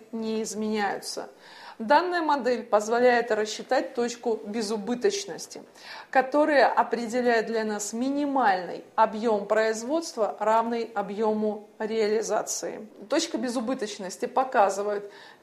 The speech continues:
минимальный объем производства, равный объему реализации, который покрывает все затраты, переменные и постоянные,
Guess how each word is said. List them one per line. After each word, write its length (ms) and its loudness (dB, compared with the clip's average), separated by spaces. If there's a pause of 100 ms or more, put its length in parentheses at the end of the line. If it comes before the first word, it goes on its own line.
минимальный 760 4
объем 560 2
производства, 640 2
равный 340 -2
объему 400 -4
реализации, 720 -2 (220)
который 540 2
покрывает 840 2
все 340 -2
затраты, 560 0
переменные 840 -2 (320)
и 440 -6
постоянные, 920 0